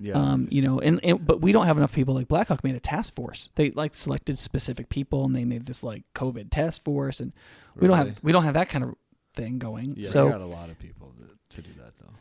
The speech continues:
Speaker 2: so anyway, so we were able to decide what we were doing, tell people why we decided to do it, send them the research we thought was, was relevant, and then they all made their decisions.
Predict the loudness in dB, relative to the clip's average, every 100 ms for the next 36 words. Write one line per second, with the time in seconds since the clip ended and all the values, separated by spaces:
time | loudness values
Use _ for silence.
0 | -6 6 10 10 8 6 6 6 8 6
1 | 6 4 6 6 6 4 2 0 -2 -4
2 | -2 0 0 2 2 2 2 0 -2 -2
3 | -2 0 0 2 0 2 0 0 -2 -4
4 | -2 0 0 0 -6 -8 -4 -4 -4 -6
5 | -8 -6 -6 -4 -4 -6 -10 _ _ -4
6 | -2 -2 -2 -2 0 0 2 2 4 4
7 | 4 2 0 -2 -4 -4